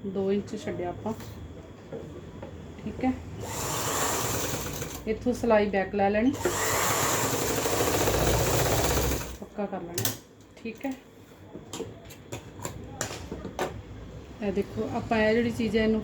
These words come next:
ਫੋਲਡ ਕਰ ਲੈਣਾ, ਇਸ ਤਰ੍ਹਾਂ ਫੋਲਡ ਕਰਕੇ, ਇਹ ਦੇਖੋ, ਇਸ ਤਰ੍ਹਾਂ ਫੋਲਡ ਕਰ ਲੈਣਾ ਆਪਾਂ ਨੇ ਇਹਨੂੰ।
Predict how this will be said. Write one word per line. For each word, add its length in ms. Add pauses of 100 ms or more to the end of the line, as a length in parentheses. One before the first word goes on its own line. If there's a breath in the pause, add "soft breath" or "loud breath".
ਫੋਲਡ 260
ਕਰ 180
ਲੈਣਾ, 240 (3000)
ਇਸ 80
ਤਰ੍ਹਾਂ 280
ਫੋਲਡ 340
ਕਰਕੇ, 460 (680)
ਇਹ 80
ਦੇਖੋ, 260 (1600)
ਇਸ 80
ਤਰ੍ਹਾਂ 240
ਫੋਲਡ 320
ਕਰ 160
ਲੈਣਾ 300
ਆਪਾਂ 240
ਨੇ 100
ਇਹਨੂੰ। 160